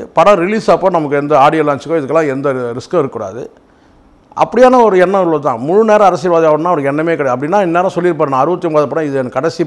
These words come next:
படம் இது" அப்படின்னு சொல்லியிருப்பாரு. அந்த அறிவிப்பு எதுவும் வரல. நாம தான் எல்லாரும் மக்கள் தான் சொல்லிட்டுங்க, அறுபத்தொம்பது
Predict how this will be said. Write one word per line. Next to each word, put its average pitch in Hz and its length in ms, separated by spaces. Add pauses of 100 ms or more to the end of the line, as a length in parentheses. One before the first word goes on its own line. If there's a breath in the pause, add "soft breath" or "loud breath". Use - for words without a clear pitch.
படம் 139 220
இது" 131 160 (640 soft breath)
அப்படின்னு 151 240
சொல்லியிருப்பாரு. 127 320
அந்த 151 160
அறிவிப்பு 170 280
எதுவும் 160 220
வரல. 135 220 (920 soft breath)
நாம 180 240
தான் 208 160
எல்லாரும் 175 240
மக்கள் 185 220
தான் 185 100
சொல்லிட்டுங்க, 147 300
அறுபத்தொம்பது 156 360